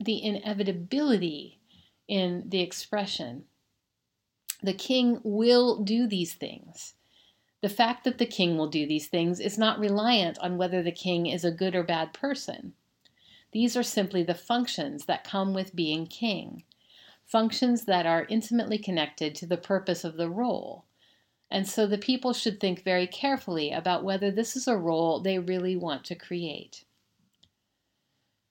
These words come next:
Scripture tells us that the people wanted a king to go out before us and fight our battles for us.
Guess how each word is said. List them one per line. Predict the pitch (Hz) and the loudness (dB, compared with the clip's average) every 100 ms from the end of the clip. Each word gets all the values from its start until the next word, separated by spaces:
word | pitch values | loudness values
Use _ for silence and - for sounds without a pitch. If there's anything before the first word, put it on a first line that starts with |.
| _ - | _ -18
Scripture | - 269 262 294 269 | -4 -2 0 0 2
tells | 226 190 180 | 4 4 6
us | 175 165 - - - | 6 4 0 -12 -6
that | 190 190 | -4 -4
the | |
people | 190 220 214 208 190 | 0 0 0 0 2
wanted | 175 175 175 | 0 0 -2
a | 160 | -2
king | - 233 190 156 - 175 - | -2 -2 0 -2 -8 -12 -4
to | 220 | 0
go | 190 208 | 2 4
out | 220 208 | 4 2
before | 214 202 - 277 208 | 0 -2 -2 -2 0
us | - - - | -2 -6 -6
and | 185 170 | -6 -2
fight | 208 220 | 0 0
our | 214 180 | 0 -2
battles | 196 226 196 156 - | -2 0 0 -2 -6
for | - 139 95 | -8 -8 -8
us. | - - - - | -10 -12 -14 -14